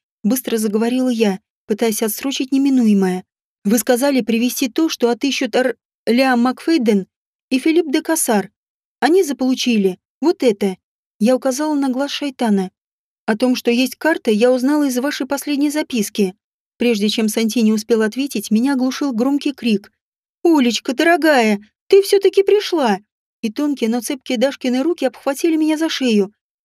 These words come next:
Как я могла не прийти? С облегчением сжав подружку в объятиях, воскликнула я. «Как трогательно!» фыркнул Сантини. «Только вот неувязочка получается.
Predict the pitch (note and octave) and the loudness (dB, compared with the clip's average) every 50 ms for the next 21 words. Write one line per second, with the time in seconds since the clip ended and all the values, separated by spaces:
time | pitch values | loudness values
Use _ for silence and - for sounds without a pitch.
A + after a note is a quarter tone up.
0 | _ _ _ _ - A#3+ A#3 - C#4 C4+ C4+ D4+ C#4 D#4+ E4 E4 E4+ E4+ - F#4 | _ _ _ _ -6 -6 -2 0 0 2 2 2 2 2 2 4 2 2 4 2
1 | F4 E4+ - - - B3+ A3 G3 G3 _ _ _ _ _ _ _ _ _ _ _ | 2 2 0 -2 0 0 0 0 -2 _ _ _ _ _ _ _ _ _ _ _
2 | _ _ - - G#3+ G3+ A#3+ G#3+ - - C#4 C4+ B3+ A#3 A3 A3 A#3 B3+ G3+ _ | _ _ -4 -2 -2 -2 -2 -4 -4 -4 0 0 2 0 0 0 -2 -4 -2 _
3 | A#3+ A3 B3 C4 B3+ _ - A3 A#3 A3+ B3 D4+ E4 - D#4+ D4+ - - D4 - | -4 -2 -2 -4 -6 _ -2 -2 -2 0 0 -2 -2 -2 -4 -6 -6 -8 -8 -6
4 | - D#4+ D#4+ D#4+ - D#4 D#4 D#4+ C#4+ C4 A#3 G3+ F#3 F3+ _ _ _ _ _ _ | -6 -6 -6 -2 0 0 0 0 2 2 0 0 0 -4 _ _ _ _ _ _
5 | _ _ _ _ - D#4 E4 D#4+ - _ - D4+ C#4 B3 G#3 G3 G#3 G3+ - A#3 | _ _ _ _ -2 -2 -2 -2 -4 _ -2 0 2 2 2 2 0 0 2 2
6 | A3 G#3+ G#3 G3+ G3 G3 _ _ _ _ _ - - C4 B3 B3 - A#3+ B3 - | 4 4 4 4 2 -2 _ _ _ _ _ -4 -4 -4 -2 0 -2 -2 -2 -2
7 | - C4 B3 A#3+ - A#3 G#3+ G#3 G3 F#3+ F#3+ _ _ _ _ _ _ _ _ - | -2 -2 -2 0 2 2 2 4 2 0 -2 _ _ _ _ _ _ _ _ -2
8 | C#4 D4+ D4 - F4 D#4+ E4+ E4+ _ F4 F4 F4+ F#4 F4+ E4 C4+ A3 G3 G3+ G3 | -2 -2 0 -2 0 0 0 0 _ 2 2 2 2 2 2 2 2 0 -2 -4
9 | - - A3+ G#3 - G#3+ A3+ A3 - - A#3+ G#3+ G3+ G3 G3+ - - G3 F#3+ | -2 -6 -4 -2 0 -2 -2 -2 0 0 2 2 2 2 0 0 -2 -2 -4